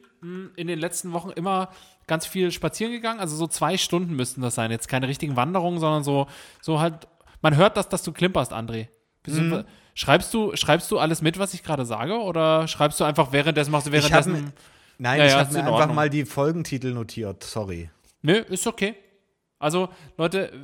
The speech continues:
Speaker 1: bei den Sachen, wo es m-, für mich, wo es mir wichtig ist, fängt André an, irgendwelche Büroarbeiten zu erledigen. Aber ist ja auch in Ordnung, der Junge muss ja auch, äh, hat ja auch nur begrenzt Zeit. Was ich möchte ist, ich war zum Beispiel neulich, liebe Leipziger und Leipzigerinnen, ich war schon auf dem Bienitz,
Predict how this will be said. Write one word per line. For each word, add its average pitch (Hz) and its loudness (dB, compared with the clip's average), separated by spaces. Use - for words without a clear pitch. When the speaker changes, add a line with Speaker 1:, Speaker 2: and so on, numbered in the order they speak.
Speaker 1:
bei 165 2
den 180 -2
Sachen, 175 -4
wo 160 -2
es 151 -6
m-, 156 -8
für 147 -4
mich, 202 -2
wo 147 -6
es 151 -6
mir 190 -2
wichtig 190 -6
ist, 180 -6
fängt 175 -6
André 170 -2
an, 160 -2
irgendwelche 147 -2
Büroarbeiten 117 -2
zu 120 -8
erledigen. 147 -4
Aber 180 4
ist 185 0
ja 175 2
auch 156 0
in 160 0
Ordnung, 156 2
der 143 2
Junge 143 2
muss 135 -4
ja 131 -2
auch, - -6
äh, - -12
hat 120 -4
ja - -4
auch 135 -2
nur 131 2
begrenzt 117 -4
Zeit. 101 -8
Was 185 4
ich - -6
möchte 175 0
ist, 110 -4
ich 160 -4
war 196 2
zum 196 -4
Beispiel 175 -2
neulich, 175 -2
liebe 147 -2
Leipziger 139 0
und 139 -4
Leipzigerinnen, 143 -4
ich 139 -8
war 156 0
schon 160 -2
auf - -4
dem 143 -2
Bienitz, 208 -4